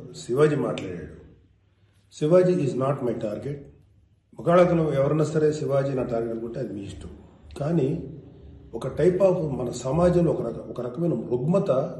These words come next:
వెళుతుంది. అదేంటంటే మోరల్ పోలీసింగ్. It's called moral policing.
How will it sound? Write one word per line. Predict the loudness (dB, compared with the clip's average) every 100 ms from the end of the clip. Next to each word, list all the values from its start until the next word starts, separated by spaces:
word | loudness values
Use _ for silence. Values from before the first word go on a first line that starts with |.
| -16 -14 -4
వెళుతుంది. | -4 -2 -6 -6 -14 -18 -20 -20 -20 _ _ _ -20 -8
అదేంటంటే | 0 2 2 0 -2 -4
మోరల్ | -2 2 2 2 0
పోలీసింగ్. | 0 0 -2 -6 -10 -16 -20 -20 -20 -20 -20 _ _ _ _ -20 -20 -20 -20
It's | -8 0 2
called | 0 -2
moral | 4 4 4 2 2
policing. | 2 2 -2 -6